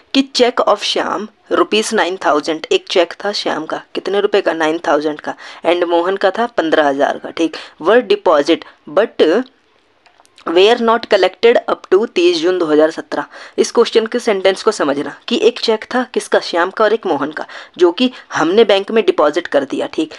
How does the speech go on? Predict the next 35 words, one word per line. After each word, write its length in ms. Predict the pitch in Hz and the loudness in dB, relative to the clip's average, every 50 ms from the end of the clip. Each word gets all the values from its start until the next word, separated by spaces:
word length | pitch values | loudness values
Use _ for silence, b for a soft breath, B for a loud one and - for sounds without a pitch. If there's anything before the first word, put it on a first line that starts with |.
| B B - | B B -2
लेकिन 320 | 349 349 339 339 254 247 240 | 2 2 2 2 2 0 4
वो 140 | 226 226 | 4 4
जो 120 | 220 254 220 | 4 2 0
bank 360 | 170 175 165 180 202 208 233 | 2 2 0 0 0 -4 -2
में 120 | 208 226 208 170 | 0 0 2 2
deposit 460 | 175 - - 175 170 165 190 - - | 0 0 2 2 2 2 0 -2 -2
करा, 300 | - - - - - B B B B B - | -2 0 2 2 0 B B B B B -2
उन्होंने 320 | 370 370 185 185 214 226 | 0 2 2 4 4 6
वो 100 | 233 240 | 4 4
collect 400 | - - 175 180 208 - - 233 | 4 2 0 0 0 0 -2 -6
तीस 300 | - - 196 185 170 151 | -6 -2 -4 -4 -4 -2
जून 220 | 151 160 165 165 165 | 0 0 0 0 2
के 140 | - 220 185 | 2 2 4
बाद 280 | 156 147 143 147 151 | 4 2 2 2 0
ही 120 | 147 180 202 | -2 -4 0
करा 260 | - 208 196 202 208 | 2 2 4 4 4
amount। 460 | - 196 165 160 151 151 165 156 - B B B B B - | 0 0 0 0 -2 -2 -2 -4 -10 B B B B B -2
It 160 | 208 - - | 0 0 0
means 360 | 214 185 170 190 202 - - | 0 2 0 0 -2 -6 -12
हम 200 | 165 151 170 180 | -10 -6 0 2
लोग 180 | 190 214 202 240 | 2 2 4 2
ये 60 | 240 | 0
बना 260 | 196 202 196 214 226 | 2 2 0 0 0
कब 180 | 220 226 208 - | 2 0 0 0
की 140 | - - 220 | -2 -4 0
रहे 120 | 202 185 | 0 0
हैं 140 | 165 180 175 | 0 -2 -2
cash 300 | - 165 151 151 - - | 2 2 2 2 0 -8
book? 160 | 165 160 - - - | -12 -18 -18 -10 -4
तीस 200 | 196 208 196 - | -2 -2 -2 -2
जून 180 | 175 196 202 | -2 -4 0
दो 120 | 190 185 175 | 0 0 2
हज़ार 180 | 170 185 190 | 2 2 0
सत्रह। 420 | 185 - 190 - - - 233 240 - B B B B B | 0 -2 -8 -8 -4 -2 -2 -2 -4 B B B B B
ठीक, 220 | - 165 285 - | 0 0 0 0